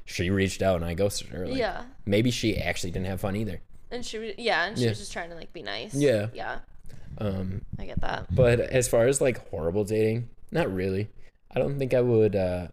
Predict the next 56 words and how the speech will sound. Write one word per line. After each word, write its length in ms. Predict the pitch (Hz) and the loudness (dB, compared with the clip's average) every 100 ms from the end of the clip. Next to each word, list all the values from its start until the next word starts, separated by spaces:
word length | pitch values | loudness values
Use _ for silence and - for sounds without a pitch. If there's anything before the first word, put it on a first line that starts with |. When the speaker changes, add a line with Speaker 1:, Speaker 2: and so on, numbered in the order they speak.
| - | -12
Speaker 1:
I 60 | - | -4
think 180 | 214 262 | -2 0
I 40 | |
have 100 | 311 | 0
a 80 | 151 | -2
pretty 300 | 120 120 104 | -2 0 2
good 180 | 113 87 | 2 0
gauge 340 | 85 85 101 | -2 -4 -4
of, 100 | 98 | -4
like, 280 | 90 80 - - - - - - - - - - - _ - - - _ - - _ _ _ _ _ _ - | -4 -6 -8 -18 -20 -20 -20 -20 -20 -20 -20 -20 -20 _ -20 -20 -20 _ -20 -20 _ _ _ _ _ _ -10
horrible 540 | - - 107 101 104 104 | 4 6 8 6 6 4
people. 480 | 101 95 123 156 - 135 | 2 0 0 -2 0 2
<laughs> 120 | - | 4
Like, 140 | 123 | 6
I 60 | 117 | 4
wouldn't 200 | 123 - | 4 4
go 100 | 160 | 4
on 100 | 160 | 4
a 40 | 143 | 4
date 260 | 110 104 | 4 4
with 140 | 104 98 | 4 2
an 80 | - | 0
awful 340 | 85 85 95 | -2 -2 -2
person. 500 | 95 92 - 117 117 - - - - - - - | 0 0 0 0 -2 -8 -12 -10 -4 -4 -2 0
And 340 | - 185 120 | 4 6 6
I 80 | 120 | 4
trust 260 | 120 131 - | 4 0 2
myself 300 | 123 120 107 | 4 4 4
enough 220 | 101 95 | 2 2
to, 80 | 107 | 2
like, 160 | 90 90 | 2 2
be 100 | 87 | -2
able 100 | 87 | -2
to 60 | |
be 100 | 90 | 0
like, 140 | 92 - | 0 0
"Oh, 100 | 73 | -4
yeah, 180 | 73 76 - - _ | -6 -12 -16 -20 _
I 80 | 92 | -6
would 80 | 82 | -6
never 180 | 78 | -6
go 60 | 71 | -8
on 80 | 71 | -8
a 60 | |
date 140 | 71 - | -8 -10
with 80 | - | -12
that 140 | - | -12
person," 260 | - - 87 | -12 -10 -4
you 80 | |
know? 160 | 95 104 - - 277 | -4 -4 -8 -2 2
Speaker 2:
I 80 | |
mean, 160 | 294 320 | 6 6
I 180 | 240 294 | 6 4
think 260 | 349 339 | 2 0
that 240 | - 247 - | 4 2 2
too. 460 | 277 233 170 220 | 0 0 -2 -6